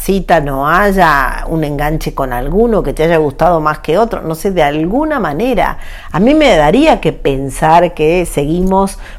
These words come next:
pasan los años y seguimos y seguimos en eso.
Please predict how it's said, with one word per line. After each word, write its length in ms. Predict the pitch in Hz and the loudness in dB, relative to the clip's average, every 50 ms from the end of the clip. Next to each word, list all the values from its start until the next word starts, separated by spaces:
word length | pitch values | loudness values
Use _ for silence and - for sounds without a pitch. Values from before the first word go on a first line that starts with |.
| - - | -4 2
pasan 280 | 165 180 180 208 185 | 2 2 4 4 2
los 160 | 180 156 - | 2 2 2
años 300 | 175 170 196 208 202 - - - | 2 2 2 0 -2 -2 -6 -8
y 80 | 165 | -6
seguimos 520 | - - 147 151 165 175 175 185 185 170 170 | 0 0 0 2 2 2 2 2 0 -2 -2
y 60 | 151 | -4
seguimos 480 | - - 131 135 147 165 185 175 - - - | -6 -4 -4 -4 -2 -2 -2 -4 -4 -6 -8
en 160 | 135 139 147 | -6 -6 -6
eso. 420 | 143 135 - - - - - - | -8 -8 -8 -8 -8 -8 -10 -10